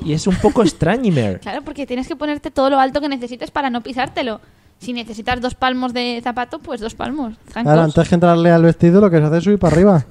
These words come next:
Speaker 1: Claro, claro, claro.
Speaker 3: Que
Speaker 1: Te pones
Speaker 2: Al cielo con ella,
Speaker 1: el
Speaker 2: y ya
Speaker 1: cir-,
Speaker 2: está. <laughs>
Speaker 1: el circo del sol, por ejemplo, y te pones unos tacones
Speaker 3: Claro.
Speaker 1: y, y, y,
Speaker 2: En la plaza de
Speaker 3: Que a ver
Speaker 2: toros
Speaker 3: si te caes,
Speaker 2: comentan.
Speaker 1: Sí, por lo civil.
Speaker 3: que te da un poquito de vértigo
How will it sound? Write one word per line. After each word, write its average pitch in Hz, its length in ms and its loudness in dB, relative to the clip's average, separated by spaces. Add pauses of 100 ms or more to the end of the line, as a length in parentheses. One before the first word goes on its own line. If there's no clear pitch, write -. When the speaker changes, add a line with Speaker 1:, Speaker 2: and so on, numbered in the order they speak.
Speaker 1:
Claro, 127 360 0
claro, 127 280 -2
claro. 143 140 0
Speaker 3:
Que 170 580 6
Speaker 1:
Te 123 60 -4
pones 127 160 -6
Speaker 2:
Al 247 200 0
cielo 294 320 0
con 330 180 -2
ella, 233 180 0
Speaker 1:
el 139 80 2
Speaker 2:
y - 40 0
ya - 120 2
Speaker 1:
cir-, 151 80 4
Speaker 2:
está. 175 240 4 (180)
<laughs> 320 180 -4
Speaker 1:
el 135 140 0
circo 139 300 2
del 123 160 4
sol, 165 260 4
por 123 160 0
ejemplo, 156 300 -2
y - 20 2
te 120 80 -4
pones 120 160 -4
unos 131 220 -6
tacones 131 140 -8
Speaker 3:
Claro. 156 380 6
Speaker 1:
y, 127 40 2
y, 131 340 -6 (180)
y, 156 60 -10 (1040)
Speaker 2:
En 254 100 -4
la 233 80 -2
plaza 247 240 -10
de 285 80 -10
Speaker 3:
Que 170 140 4
a 160 40 6
ver 170 120 6
Speaker 2:
toros - 20 4
Speaker 3:
si 208 160 4
te 196 40 2
caes, 196 260 4
Speaker 2:
comentan. 180 260 -14
Speaker 1:
Sí, 147 260 -4
por 131 180 -2
lo 123 80 0
civil. 127 300 -2
Speaker 3:
que 160 100 2
te 151 80 2
da 175 80 6
un 175 60 2
poquito 196 240 4
de 190 80 6
vértigo 185 1040 4